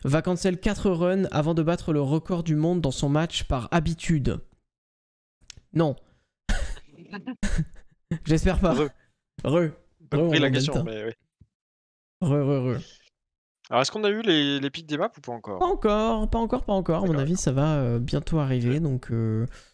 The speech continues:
Speaker 1: donc voilà. Euh, la prédiction a été faite. La nouvelle prédiction est prête. Je viens de voir que, euh, Otak vient de rejoindre le serveur. Donc, euh,
Speaker 2: Ouais.
Speaker 1: c'est parfait.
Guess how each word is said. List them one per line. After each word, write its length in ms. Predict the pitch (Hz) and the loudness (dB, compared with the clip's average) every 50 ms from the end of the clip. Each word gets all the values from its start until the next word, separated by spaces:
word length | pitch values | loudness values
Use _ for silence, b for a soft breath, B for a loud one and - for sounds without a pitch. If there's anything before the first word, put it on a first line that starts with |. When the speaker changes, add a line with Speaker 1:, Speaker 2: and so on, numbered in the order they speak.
| B B - | B B -4
Speaker 1:
donc 80 | 131 123 | 0 0
voilà. 480 | 131 113 117 127 147 165 180 190 196 B B B B B B 117 | 0 2 2 0 0 0 0 -2 -2 B B B B B B 0
Euh, 80 | 117 | 2
la 100 | 123 165 | 2 2
prédiction 680 | 165 - 196 175 175 160 - - - 180 175 175 170 160 | 2 2 2 0 -2 -4 -6 -4 -2 0 2 2 2 2
a 100 | 151 147 | 2 0
été 180 | 139 - 139 | 0 0 -2
faite. 720 | 131 - - - 180 185 190 196 196 202 202 196 196 - - | -2 -4 -4 -2 0 2 2 2 2 2 2 0 -2 -2 -2
La 260 | 175 147 151 170 190 | 0 2 2 4 4
nouvelle 260 | 196 196 180 190 170 | 4 2 2 2 0
prédiction 500 | - 180 170 156 151 - - 160 147 131 | 0 0 0 -2 -4 -2 -2 0 0 0
est 60 | 123 | 0
prête. 680 | - - - - 196 190 196 196 196 190 - - - - - | 0 -2 -2 0 2 2 2 2 0 -2 -2 -6 -8 -4 -4
Je 180 | 147 151 170 | 0 0 2
viens 180 | 180 165 185 180 | 2 2 2 0
de 60 | 175 | 0
voir 360 | 160 165 170 170 160 - - | 0 0 0 0 -2 -4 -8
que, 320 | - - 160 156 156 147 147 b b b b b b b b - | -8 -2 0 2 2 0 0 b b b b b b b b 0
euh, 460 | 123 120 117 113 117 107 107 90 - - - | 0 2 2 2 0 0 0 -2 -4 -4 0
Otak 340 | - 180 175 - 196 175 160 | 0 0 2 2 0 0 2
vient 140 | 156 151 | 0 0
de 40 | 139 | 0
rejoindre 280 | 127 135 131 131 131 120 | 2 0 0 0 0 0
le 60 | 113 | 0
serveur. 720 | - - 123 110 113 117 131 139 151 165 175 190 214 208 202 - - | 0 0 -2 0 0 2 2 2 2 2 2 0 -2 -4 -4 -4 -2
Donc, 520 | 131 131 127 127 123 123 120 120 - - | 0 0 2 2 0 0 -2 -4 -2 -2
euh, 240 | 117 113 110 110 110 | -2 0 0 2 2
Speaker 2:
Ouais. 80 | 156 170 | 2 2
Speaker 1:
c'est 120 | - 170 | 0 -2
parfait. 580 | 160 - - - - 147 156 175 190 202 220 | -4 -4 -6 -4 -2 0 2 2 2 0 -2